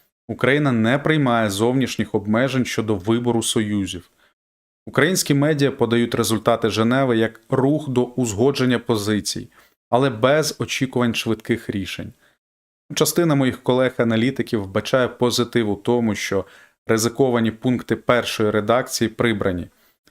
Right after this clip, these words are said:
Інші ж нагадують, що будь-які гарантії мають бути дієвими, а не декларативними. У суспільстві ж відчувається поділ думок.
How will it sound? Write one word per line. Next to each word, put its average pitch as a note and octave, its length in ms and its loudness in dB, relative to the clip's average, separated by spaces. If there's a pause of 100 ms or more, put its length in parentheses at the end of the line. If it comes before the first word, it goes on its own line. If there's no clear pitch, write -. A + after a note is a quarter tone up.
(100)
Інші D3+ 300 0
ж B2 120 -2
нагадують, G#2+ 720 0
що - 180 -2
будь-які A#2+ 540 0
гарантії A2+ 640 0
мають G#2 340 0
бути A#2 260 -4
дієвими, A2 840 0 (380)
а A#2 220 2
не A#2+ 200 2
декларативними. G#2 1000 -2 (840)
У C#3+ 80 0
суспільстві F#3 680 0
ж - 260 -8
відчувається A#2+ 760 2
поділ G#2+ 400 0
думок. F#2+ 420 -6